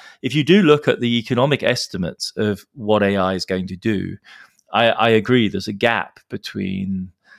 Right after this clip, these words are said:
you know, those, those numbers and the kind of talk of a singularity and some sort of fundamental shift in humanity's relationship to technology and thus also to itself. I mean, the Goldman Sachs number is the one that's most widely cited.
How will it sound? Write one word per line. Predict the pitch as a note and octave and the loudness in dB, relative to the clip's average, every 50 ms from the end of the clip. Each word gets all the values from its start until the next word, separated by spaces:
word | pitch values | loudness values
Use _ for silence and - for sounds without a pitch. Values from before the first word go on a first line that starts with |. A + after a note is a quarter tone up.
| _ _ _ _ _ _ - | _ _ _ _ _ _ -8
you | A2+ G2 | -6 -4
know, | F#2 F2+ F2+ | -4 -4 -4
those, | E2+ G2 G2 G2 G2 F#2 F2 - - | -2 -2 -2 -2 -4 -6 -8 -8 -6
those | - F#2+ F#2 F2 G2 | -6 -6 -6 -2 0
numbers | A#2 A#2+ A#2+ G#2+ F#2+ F2+ F2+ E2 | 0 2 2 2 2 2 0 0
and | G2 F#2 F2+ F2+ | -2 0 0 -2
the | F#2+ | -2
kind | - - G2 F#2 F2 | -2 -2 -2 -2 -2
of | F2 - | -4 -2
talk | - G#2 F#2+ - - | -2 -2 -2 -2 -4
of | E2+ | -6
a | F2+ - | -4 -4
singularity | - - F#2+ F2+ F#2 F2+ F#2 G2+ G2+ F#2 F#2 - F#2+ F2+ | -2 -2 -2 -2 0 0 0 0 -2 -2 -4 -6 -6 -6
and | E2+ E2+ F#2 F2+ | -4 -4 -6 -6
some | - F#2 F2+ F2 F2 | -6 -6 -6 -6 -6
sort | - - F2+ F2+ | -6 -8 -8 -10
of | - | -8
fundamental | - F2+ F#2 F2+ F2 F2+ F2 F2+ - F2+ | -8 -6 -6 -4 -4 -4 -6 -6 -8 -8
shift | - - E2+ F2+ - - - | -8 -6 -6 -6 -6 -6 -6
in | F#2 F2+ F2+ F2+ F2+ F#2 E2+ - - - | -4 -4 -2 -2 -4 -4 -6 -8 -10 -8
humanity's | - G2+ F2+ F2 F2+ F#2 - F#2 F2 G#2 | -6 -4 -4 -4 -4 -6 -6 -8 -8 -6
relationship | F2+ F2 F2 F#2+ - - G2+ G2 - - - - _ | -6 -6 -6 -8 -8 -10 -12 -12 -12 -14 -16 -16 _
to | - A#2 A2+ | -18 -18 -16
technology | - - D#2+ - - G2+ F#2 F#2 - - F#2 F2 | -12 -12 -10 -10 -8 -8 -8 -8 -8 -8 -10 -8
and | F2 F#2+ | -8 -8
thus | G2+ F#2 - - | -8 -10 -10 -12
also | G#2 G2+ - - F#2+ | -12 -10 -10 -10 -10
to | F#2+ - F#2+ F#2+ | -10 -12 -14 -14
itself. | - - - - A2 F#2+ F#2+ - - | -10 -10 -6 -4 -4 -4 -4 -6 -6
I | G2+ | -6
mean, | G2+ F#2+ | -4 -4
the | G#2 | -2
Goldman | G2 A2 A2 G2+ G2+ G2 F#2+ | 0 0 0 0 -2 -4 -4
Sachs | - - B2 A#2 - - - - | -2 -2 -2 -2 -4 -8 -8 -6
number | G2 F#2 F#2 F#2+ F2+ F2+ | -4 -2 -2 -2 -2 -4
is | F#2+ F#2 - | -6 -6 -8
the | G2 | -6
one | F#2 F#2 F#2 F#2 | -6 -6 -4 -6
that's | F#2 F2+ - - | -6 -10 -8 -8
most | G2+ G2+ G#2 - | -6 -6 -6 -6
widely | - F2 E2+ E2 - E2+ E2+ | -8 -8 -8 -8 -10 -12 -12
cited. | - - F2+ F2 F2 F2 - G2 F#2 | -12 -10 -10 -10 -10 -12 -12 -14 -14